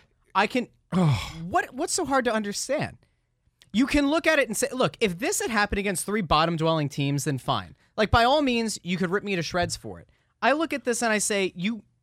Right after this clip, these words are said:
Speaker 1: you beat arguably the best team in hockey, right? You took down a team that looked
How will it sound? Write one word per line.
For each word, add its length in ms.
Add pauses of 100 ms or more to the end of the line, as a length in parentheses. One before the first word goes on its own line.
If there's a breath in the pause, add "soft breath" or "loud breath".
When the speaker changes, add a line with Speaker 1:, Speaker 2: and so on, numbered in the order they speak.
(180)
Speaker 1:
you 200
beat 400 (120)
arguably 480
the 80
best 300
team 160
in 80
hockey, 440 (440)
right? 260 (640 loud breath)
You 220
took 400
down 360
a 60
team 480
that 220
looked 260